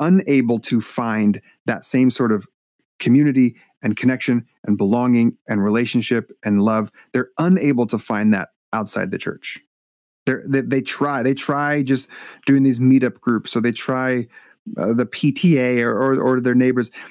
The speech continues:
They try, a-, and there's, and they, and they're unable to find that same sort of community. Again,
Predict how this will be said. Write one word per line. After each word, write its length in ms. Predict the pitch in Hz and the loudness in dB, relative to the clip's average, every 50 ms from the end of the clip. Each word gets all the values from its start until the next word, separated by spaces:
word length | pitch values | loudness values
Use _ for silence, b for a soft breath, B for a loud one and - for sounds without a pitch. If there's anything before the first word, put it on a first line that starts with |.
| B B B | B B B
They 140 | - 143 - | -2 -2 -2
try, 220 | - - 170 135 | -2 -4 -4 -4
a-, 260 | 117 156 151 - - | -2 -4 -4 -2 0
and 100 | 156 147 | 2 2
there's, 240 | 143 139 135 - - _ _ - | 2 2 0 -2 -6 _ _ -4
and 100 | 165 139 | -2 0
they, 120 | 143 143 | 0 0
and 140 | - - 143 | 0 0 0
they're 140 | 139 135 127 - | 2 0 0 0
unable 340 | 151 165 175 175 160 151 147 | -2 0 0 0 0 0 -2
to 120 | - 143 | -2 -4
find 280 | 123 - 139 131 135 131 | -4 -4 -2 0 0 0
that 140 | 117 - - | 0 -2 -2
same 360 | - - 127 120 120 117 113 | -4 -2 0 2 2 2 2
sort 240 | 110 - 113 107 104 | 0 0 0 -2 -2
of 100 | 101 - | -2 -6
community. 460 | - - - 110 104 98 - - 101 - | -6 -4 -2 -2 -2 -2 -2 -4 -4 -2
Again, 320 | 127 135 139 110 98 - | -2 -2 -2 -2 -4 -6